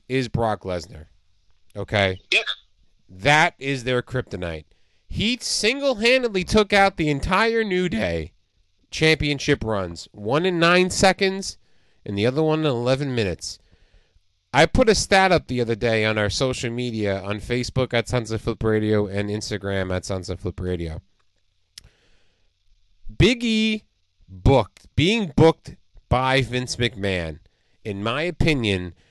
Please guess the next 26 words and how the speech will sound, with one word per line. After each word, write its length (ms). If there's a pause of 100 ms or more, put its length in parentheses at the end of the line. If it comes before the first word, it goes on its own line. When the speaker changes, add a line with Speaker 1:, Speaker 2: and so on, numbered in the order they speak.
Speaker 1:
was 240
the 140
worst 640
booked 260
champion 580
I've 280
seen 520 (300)
in, 160
I'm, 400
I'm 280
gonna 120
say, 320
fifteen, 600
twenty 340
years. 480 (1800)
Horribly 840
booked. 600 (800)
Okay? 600 (400)
How 240
many 260
times 440
did 100
he 100
defend 380
his 100
title? 440